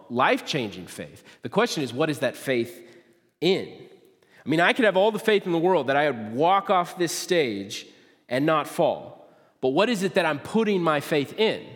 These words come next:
Well, I'm putting my faith in my ability to walk on air, which will actually let me down. <laughs> Saving faith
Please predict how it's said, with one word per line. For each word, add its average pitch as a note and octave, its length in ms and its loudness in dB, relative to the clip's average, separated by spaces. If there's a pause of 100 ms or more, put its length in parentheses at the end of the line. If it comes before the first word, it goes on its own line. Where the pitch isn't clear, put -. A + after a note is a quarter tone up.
(800)
Well, A#2+ 200 2
I'm A2+ 80 -4
putting C#3+ 220 -4
my G#2+ 100 -4
faith C#3+ 280 -2
in C#3+ 60 -4
my A#2+ 120 2
ability D3 300 0
to C3 80 0
walk C#3 320 0
on B2+ 100 0
air, D3 300 2
which C3 420 -4 (260)
will C#3 440 0 (320)
actually C3 480 -2
let B2+ 200 0
me A#2+ 120 -4
down. A2 340 -4 (180)
<laughs> - 220 -10 (1300)
Saving G#3+ 600 0
faith B2 640 -4